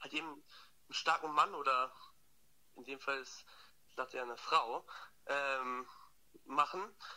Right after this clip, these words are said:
Und, äh, vielleicht ist das irgendwie der Grund, aber ich meine, es gibt auch also ich kenn, äh, ich glaub, ich kenn privat fast mehr starke Frauen und alleinerziehende Mütter, die irgendwie, ähm, st-, starke Kinder, ähm,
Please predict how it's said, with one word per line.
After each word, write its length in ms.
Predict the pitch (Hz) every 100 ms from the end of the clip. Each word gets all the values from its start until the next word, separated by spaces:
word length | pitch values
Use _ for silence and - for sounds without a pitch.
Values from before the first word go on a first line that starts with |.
| - - - -
Und, 560 | 147 147 143 143 143 143
äh, 100 | 139
vielleicht 300 | - 123 -
ist 180 | 131 -
das 160 | 185
irgendwie 280 | - 151 143
der 140 | 135 131
Grund, 540 | - 143 196 - - -
aber 240 | 123 127
ich 140 | 120 143
meine, 460 | 139 139 135 139 - - - -
es 140 | -
gibt 220 | 151 -
auch 280 | - 147 - - - - - -
also 160 | - 120
ich 160 | - -
kenn, 460 | - 170 165 165
äh, 300 | 156 156 156
ich 180 | - -
glaub, 180 | - 113
ich 120 | -
kenn 180 | - 123
privat 400 | - 127 135 135
fast 260 | 147 - 147
mehr 180 | 156 160
starke 520 | 160 160 165 160 160 - - - -
Frauen 420 | 143 147 180 190
und 180 | 170 -
alleinerziehende 640 | 160 165 170 165 170 156
Mütter, 280 | 156 196 165
die 100 | 147
irgendwie, 380 | - 147 156 156
ähm, 520 | - 151 151 151 160 - - - - - -
st-, 100 | - - - - -
starke 360 | - 165 160 165
Kinder, 560 | 220 247 208 170 170 156
ähm, 720 | 160 156 151 156 156 156 160